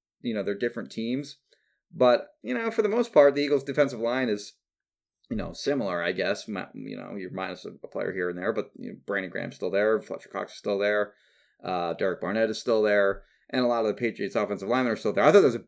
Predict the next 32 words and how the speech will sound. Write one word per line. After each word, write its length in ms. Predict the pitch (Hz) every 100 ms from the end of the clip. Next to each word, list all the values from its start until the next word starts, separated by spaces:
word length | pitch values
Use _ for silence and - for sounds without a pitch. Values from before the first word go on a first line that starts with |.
| _
big 440 | - 135 139 135 - _ _ _ _ _ -
uh, 280 | 110 101 95 -
disparage. 680 | - - 120 123 120 101 - -
I 140 | 143 151
thought 160 | 160
that, 160 | 147 123
that, 180 | 131 131
that 60 |
was, 120 | 131 117
like, 100 | 110
one 80 | 120
of 40 |
the 140 | 110 101
biggest, 440 | - 127 123 - - -
uh, 180 | 104 101
advantages 420 | 101 117 117 101
that 100 | 98
the 60 | 113
Eagles 220 | 117 107
had 280 | 113 113 113
in 80 | 101
that 200 | 98 95
game 340 | 98 117 123 -
was 160 | 107
their 120 | 104 104
defensive 380 | 107 123 98
line 160 | 101 104
against 300 | 98 92 - _ _
the 80 | _
Patriots' 400 | - 113 101 98
offensive 400 | - 95 117 113
line. 300 | 117 127 135